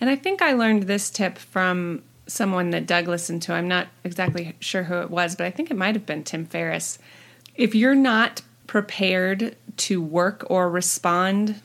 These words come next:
to whatever's coming across in your email, there's no sense in checking it. And I think about that as I've started to cut my email off and turn it off on the weekends and, and just not look at it.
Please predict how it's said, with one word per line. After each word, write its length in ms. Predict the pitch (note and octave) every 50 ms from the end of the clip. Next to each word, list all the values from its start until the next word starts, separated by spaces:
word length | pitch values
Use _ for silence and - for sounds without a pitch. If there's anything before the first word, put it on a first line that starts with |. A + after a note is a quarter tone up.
| _ -
to 380 | - - A3 G#3+ G#3 G#3 G3+
whatever's 500 | G3 F#3+ F3+ E3+ F3 F3 E3+ F#3 F#3 F#3
coming 300 | - - G3 F#3+ F#3 F#3
across 420 | F#3 F3+ - F#3 F3+ F#3 F#3+ - -
in 100 | F#3 F3+
your 120 | F3+ F3+
email, 480 | - F3 F3+ F#3 F#3 G3 G#3 G#3+ A3+ -
there's 320 | - F3 F#3 F#3 F3+ F3 F#3+
no 160 | F3+ F3 E3+
sense 320 | E3+ - E3+ E3 E3 -
in 80 | D#3+ D#3+
checking 380 | - - D3 - - - -
it. 160 | - - - _ _ _ _ - - - - - - - - -
And 140 | F3+ F#3 F#3
I 100 | F#3 F3+
think 260 | F3+ - A3+ B3 A#3+
about 360 | G#3+ F3 D#3 D3 D#3 D#3 - -
that 360 | D#3+ D#3+ D#3 D#3 D3+ - - - _ -
as 220 | - - E3 E3+ F3
I've 200 | F3 E3+ E3 E3+
started 400 | - - F3+ F3+ F3+ F3 E3+ D#3+
to 80 | E3+
cut 240 | E3+ - - G#3 F3
my 140 | F3+ F3+ E3
email 320 | - D#3+ E3+ E3 E3 E3
off 340 | E3 D#3+ D#3+ E3 E3 E3 -
and 140 | - D3+ E3
turn 180 | - - F#3 F3
it 100 | F3 E3+
off 240 | E3 D#3+ E3+ E3+
on 140 | E3+ E3+ E3
the 60 | E3
weekends 600 | E3 E3+ E3+ E3 - E3+ E3 E3 F3 - E3+ E3+ -
and, 240 | - - - - - - - - - - - -
and 120 | - F#3 E3+
just 200 | F3 F3 - F3+
not 220 | F3+ E3+ C#3+ G#2
look 160 | E3+ F#3 F3
at 200 | F3+ E3 D#3+ D#3+
it. 200 | D#3 C#3+ - -